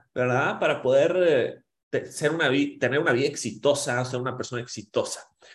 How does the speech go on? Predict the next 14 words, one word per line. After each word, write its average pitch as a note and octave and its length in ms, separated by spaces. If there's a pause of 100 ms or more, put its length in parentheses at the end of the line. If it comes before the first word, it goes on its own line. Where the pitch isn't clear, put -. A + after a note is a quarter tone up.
(120)
¿verdad? E3+ 440 (580)
Pero B3 200
la C4 120
realidad, C4+ 760
pues, G#3 180
es A3+ 160
que, B3 420 (400)
pues, G#2+ 140
no C3+ 100
lo F3 180
hay, B3+ 300 (500)
¿verdad? G3 500
No F3+ 280
hay F#3+ 260